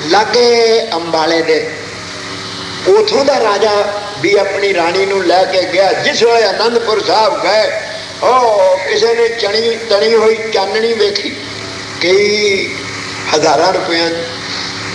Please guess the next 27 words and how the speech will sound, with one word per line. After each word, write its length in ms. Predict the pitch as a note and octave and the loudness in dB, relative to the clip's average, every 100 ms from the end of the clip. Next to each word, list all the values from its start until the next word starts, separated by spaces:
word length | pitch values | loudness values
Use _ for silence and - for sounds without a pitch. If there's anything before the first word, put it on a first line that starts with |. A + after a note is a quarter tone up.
| - - C3+ | -8 -6 0
ਡੇਢ 220 | F#3 A3 | 4 4
ਲੱਖ 340 | E3 F#3+ - | 4 2 2
ਰੁਪਏ 320 | - - F#3 F#3 | 2 4 4 2
ਦੀ 100 | F#3+ | -2
ਕੀਮਤ 360 | F#3 F3 F3 | -4 -2 -2
ਦੱਸਦੇ 440 | - D3+ C#3+ E3 G3+ | -2 -2 0 0 0
ਨੇ 60 | |
ਉਸ 240 | G3 D3+ - | 2 0 0
ਚਾਨਣੀ। 380 | D3 C#3 C#3 C#3 - - - - - - - - - - G2 G2 G2 - - - - - - | -2 -4 -6 -6 -8 -10 -10 -10 -10 -8 -6 -4 -4 -6 -6 -6 -4 -2 -2 0 -2 -4 -2
ਕਈਆਂ 280 | A#3 A#3 B3 | 0 2 2
ਨੇ 100 | C4 | 2
ਪ੍ਰਸਾਦੀ 640 | B3+ A#3 G#3+ G#3+ G#3+ A#3 | 2 2 2 0 0 0
ਹਾਥੀ 360 | F3+ E3+ - G#3+ | 0 0 -2 0
ਵੇਖਿਆ, 380 | A3+ A3+ - - - - - - - - - - - - - - - - | 0 0 -4 -6 -8 -12 -12 -14 -14 -12 -12 -12 -12 -12 -10 -8 -8 0
ਕਈਆਂ 300 | A3 A#3 B3+ | 2 4 4
ਨੇ 100 | B3+ | 2
ਪੰਜ 340 | B3+ A3+ A#3+ | 2 2 0
ਕਲਾ 300 | B3 A3 A3+ | 0 2 2
ਸ਼ਸਤਰ 460 | G#3 G3 G3 - A3 | 2 0 -2 0 2
ਵੇਖਿਆ, 360 | A3+ A3 - - - - - - - - - - - - - - | 4 2 0 -4 -4 -10 -12 -14 -14 -14 -14 -12 -12 -12 -10 0
ਕਈਆਂ 320 | G#3+ A#3+ B3+ | 2 4 4
ਨੇ 80 | B3+ | 4
ਹਜ਼ੂਰ 420 | A3 G#3+ G#3 A#3 | 2 4 2 0
ਦੀ 160 | A3 A#3+ | -2 -2
ਚੰਨਣ 400 | - G#3+ A#3 A#3 | -2 0 0 0
ਚੌਂਕੀ 460 | A3 F#3+ F#3+ A3 | 0 0 0 0
ਵੇਖੀ 540 | A3+ G#3+ G#3+ G3+ G3+ | 2 2 2 -2 -2